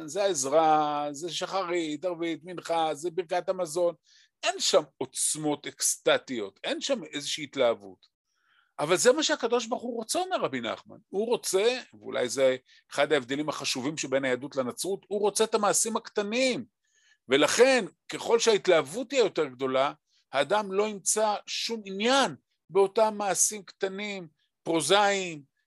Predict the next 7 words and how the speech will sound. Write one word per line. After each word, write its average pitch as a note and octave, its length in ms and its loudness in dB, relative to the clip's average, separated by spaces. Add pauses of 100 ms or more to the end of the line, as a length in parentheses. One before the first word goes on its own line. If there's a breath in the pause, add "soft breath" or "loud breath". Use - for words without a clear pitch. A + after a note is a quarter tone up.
של E3 540 0
הלכות G#3 420 -2
שבת F#3 500 2
לפרטיהם, F#3 960 0
והלכות F#3+ 640 -6
פורים G3+ 320 0
לפרטיהם, F#3+ 880 -2